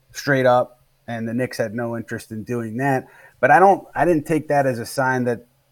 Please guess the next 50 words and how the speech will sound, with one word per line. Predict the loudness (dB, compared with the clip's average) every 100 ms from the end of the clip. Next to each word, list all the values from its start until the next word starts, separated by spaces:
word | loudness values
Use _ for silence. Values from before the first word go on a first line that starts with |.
| _
not, | -4 -2 -2 -8
they | -10
didn't | 0 2 2
want | 0
to | -4
deal | 0 0
Knox. | 0 -6 -10 -10
I |
just | -8 -8
think | -6 -6
that | -8
they | -10 -12
maybe | -10 -12 -12
see | -12 -8
him | -8 -10 -12 _
as | -8
having | -2 -2 -2
more | -6 -6
trade | -6 -4 -2
value | -4 -4 -8
than | -14 -14
just | -14 -14
giving | -14 -10 -10
him | -10
up | -12 _
straight | -12 -8 -4
up | -6 -8
for | -6
Derrick | -4 -4 -2
Rose. | -2 -2 _ -20 -10 -4
Uh, | 0
so | 2
I | 4
think | 4
the | 2
right | 4 4 2 _ _
deal | -2 0 0
comes | -2 -4 -4
along, | -4 -2 -2 -4
and, | -6 -10
and, | -14 -16 -14
and | -10 -4
Knox | -2 -4 -6
is | -8 -8 -16 -20 -14
expendable. | -12 -6 2 2 2 0 -2 -4 -8
Uh, | -4 -4 -6 -10
I, |
the | -12 -14
thing | -8 -4 -2 -4 -8
with | -8 -8